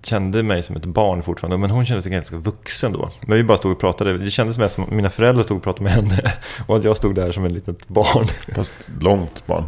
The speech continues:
Speaker 1: Ja, det var väl ganska
Speaker 2: Ja.
Speaker 1: långt. Men jag kände mig inte s-, vuxen, men hon kändes vuxen.
Speaker 2: Men så får jag fråga, det, hur, när du var fjorton, hur var du då som person? Var du så här, liksom, rätt fram och, och tittade
Speaker 1: Nej.
Speaker 2: folk i ö-, rakt in i ögonen
Speaker 1: Nej,
Speaker 2: som
Speaker 1: jag
Speaker 2: en
Speaker 1: var nog ganska osäker och
Speaker 2: Ja.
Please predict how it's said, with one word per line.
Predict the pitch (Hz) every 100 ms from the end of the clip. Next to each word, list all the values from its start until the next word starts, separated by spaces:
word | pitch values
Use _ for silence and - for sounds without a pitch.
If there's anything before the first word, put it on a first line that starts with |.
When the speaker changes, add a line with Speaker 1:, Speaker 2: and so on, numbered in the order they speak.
| -
Speaker 1:
Ja, | 113 117 117 117 117 120 120
det | 117
var | 110 123
väl | - 110
ganska | 117 82 95
Speaker 2:
Ja. |
Speaker 1:
långt. | - 120
Men | 131
jag | 127
kände | 147 139
mig |
inte | 135 110
s-, | - -
vuxen, | 104 104 - - 95
men | 101
hon | 127 127
kändes | 127 90
vuxen. | 98 - - 113 -
Speaker 2:
Men | 113
så | 131
får |
jag | 123
fråga, | 117 110
det, | 110 110 107 85 80 67 - - 82 82 - 87 104
hur, | 113 104
när | 113
du | 110
var | 113
fjorton, | 123 110 - 101
hur | 107
var | 104 131 123
du | 95 87
då | 85
som | 80 87
person? | 87 95 92
Var | 110 123
du | 98
så |
här, | 95 82
liksom, | 78 87 85
rätt | 87
fram | - 110 92 85
och, | 82 82 87 87 85
och | 82 82 - -
tittade | - -
Speaker 1:
Nej. | -
Speaker 2:
folk | 98
i | 98
ö-, | 95 101
rakt | 101 -
in | 98
i |
ögonen | 98 92 107 113
Speaker 1:
Nej, | 113
Speaker 2:
som | 113
Speaker 1:
jag |
Speaker 2:
en | 98
Speaker 1:
var | 110
nog | 107
ganska | 101 104
osäker | 104 - 107 - 50
och | 50 57 92
Speaker 2:
Ja. | 90